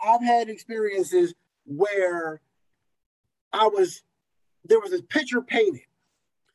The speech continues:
as to what an experience would be like. And it didn't meet the expectations.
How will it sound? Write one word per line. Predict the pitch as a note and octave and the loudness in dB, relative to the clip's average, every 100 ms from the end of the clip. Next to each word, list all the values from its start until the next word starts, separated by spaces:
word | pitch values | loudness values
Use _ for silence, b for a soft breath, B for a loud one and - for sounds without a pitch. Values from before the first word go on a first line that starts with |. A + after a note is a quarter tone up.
| _ - | _ -2
as | - - | 0 0
to | F#3+ | -2
what | F3+ A3 | -2 -4
an | G3 | -2
experience | - - - - A4 G3+ F#3+ - | -2 -2 0 2 4 4 0 0
would | F3 C#3+ | -6 -6
be | G4+ G4 | -12 -12
like. | C#4 - _ _ _ _ _ _ _ _ _ _ _ _ _ _ _ _ _ _ _ G3+ | -14 -16 _ _ _ _ _ _ _ _ _ _ _ _ _ _ _ _ _ _ _ -4
And | G#3+ | 0
it | G#3+ G3+ | 0 0
didn't | G#3+ B3 G#3+ | 0 -2 -2
meet | G3 A3+ G#3+ - _ _ C3+ | -4 -4 -4 -12 _ _ -10
the | D3+ G#3 | -2 0
expectations. | G3+ - F#3 F3+ C3+ E4+ B2+ B3 D#3+ - | 0 0 2 2 6 4 4 -6 -12 -12